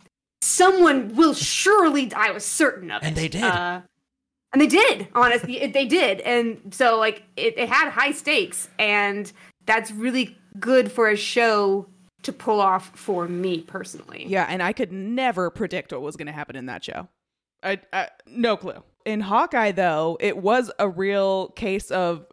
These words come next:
Speaker 3: who's the real bad guy. <laughs>
Speaker 2: Yeah.
Speaker 3: And there were s-
Speaker 1: Correct.
Speaker 3: so many layers to the villain character, like her mom, like
Speaker 1: Like, I
Speaker 3: Maya,
Speaker 1: wanted
Speaker 3: like
Speaker 1: Echo.
Speaker 3: Kingpin, like,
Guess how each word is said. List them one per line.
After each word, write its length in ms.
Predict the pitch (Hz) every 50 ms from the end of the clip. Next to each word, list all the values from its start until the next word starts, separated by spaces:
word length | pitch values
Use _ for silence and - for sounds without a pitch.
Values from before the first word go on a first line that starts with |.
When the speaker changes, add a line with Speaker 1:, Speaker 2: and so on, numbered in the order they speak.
| - 156
Speaker 3:
who's 260 | 180 220 214 202 180
the 100 | 170 190
real 160 | 175 175 165 160
bad 280 | - 185 156 185 190
guy. 340 | 170 160 139 131 165 214 240 -
<laughs> 60 | - - - - - - 240 - - - - 247 - - _ _ 269 226 - -
Speaker 2:
Yeah. 260 | 90 95 120 143 139 - - 440 508 453 392 370 359 330 - - _ _
Speaker 3:
And 180 | - 220 214 202
there 80 | - 349
were 120 | 381 392
s- 180 | 370 311 277 277
Speaker 1:
Correct. 300 | 311 320 - - - - -
Speaker 3:
so 300 | - - - 262 233 233
many 240 | 233 233 226 220 202
layers 760 | 196 190 202 220 220 208 185 170 156 170 185 208 - - - -
to 120 | - 269 208
the 120 | 185 185
villain 520 | 180 175 208 214 202 175 160 160 170 214
character, 680 | - - 220 180 170 147 147 - - 185 156 156 175 214
like 320 | 196 165 160 156 151 - - - - _ _ -
her 220 | - - 196 202
mom, 420 | 214 240 262 247 196 160 151 151
like 220 | 156 151 175 175 208
Speaker 1:
Like, 100 | - 214
I 220 | 208 240 254 277
Speaker 3:
Maya, 120 | 262 226 180
Speaker 1:
wanted 140 | 285 262 208
Speaker 3:
like 180 | 156 170 190
Speaker 1:
Echo. 380 | 233 233 - 233 220 208 214 208
Speaker 3:
Kingpin, 320 | 208 208 202 175 165 165 160
like, 380 | 165 170 185 190 196 - -